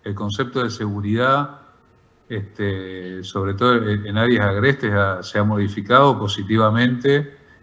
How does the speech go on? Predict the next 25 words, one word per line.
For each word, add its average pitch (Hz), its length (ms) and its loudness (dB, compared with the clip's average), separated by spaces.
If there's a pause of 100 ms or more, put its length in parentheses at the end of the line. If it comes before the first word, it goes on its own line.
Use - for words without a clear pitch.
(180)
este, 98 280 -2
no 110 140 4
solamente 120 560 4
en 117 80 4
las 101 120 4
medidas 113 500 4
preventivas, 110 680 4
sino 107 240 0
también 110 460 0
en, 98 320 -4 (540)
en 107 160 -2
que 101 180 -2
cada 120 460 6
prestador 113 560 2
o 110 100 -2
prestador 110 460 0
habilitados 113 640 2
tengan 107 400 -2
los 98 160 -6
seguros 107 340 -2
correspondientes 117 920 0
y 104 80 2
tengan 104 360 -4
todas 110 220 0
las 101 540 -6